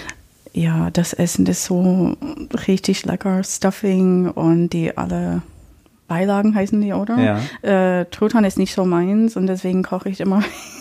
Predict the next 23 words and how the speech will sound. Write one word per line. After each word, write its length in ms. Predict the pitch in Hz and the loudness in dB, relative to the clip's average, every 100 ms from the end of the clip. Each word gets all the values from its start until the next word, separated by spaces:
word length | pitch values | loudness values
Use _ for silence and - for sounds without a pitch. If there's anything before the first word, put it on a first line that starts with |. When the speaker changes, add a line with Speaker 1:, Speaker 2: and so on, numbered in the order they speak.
| - _ | -20 _
Speaker 1:
<laughs> 560 | _ _ - - - - | _ _ -12 -8 -8 -4
Hähnchen, 460 | - 214 226 - 220 | 0 4 2 2 2
aber 320 | 196 190 185 | 2 2 0
das 180 | 180 - | -2 -2
Essen 320 | 185 - 180 | -4 0 2
ist 260 | 170 165 | 2 -2
einfach 540 | 165 175 170 170 165 - - _ _ _ - - - - - _ _ - | -2 0 0 -4 -6 -12 -20 _ _ _ -20 -20 -20 -20 -20 _ _ 0
Speaker 2:
Lohnt 220 | 123 143 | 2 2
sich 160 | 139 - | 0 0
schon 160 | 147 | 2
dafür, 320 | 127 101 - 95 | 2 0 -4 -4
ne? 180 | 120 - | -2 -2
Aber 180 | 123 | -2
das 140 | 135 - | -2 0
ist 40 | 151 | 2
Speaker 1:
Ja. 180 | 147 | 4
Speaker 2:
so 80 | 165 | 4
Weihn-, 180 | 139 170 | 2 -4
an 280 | - 143 127 | -6 -4 -4
Weihnachten 760 | 156 190 - - - - - | -4 -6 -8 -8 -8 -10 -10
ja 100 | - | -10
auch 140 | 180 - | -10 -12
so. 500 | - - 107 160 | -14 -8 -8 -8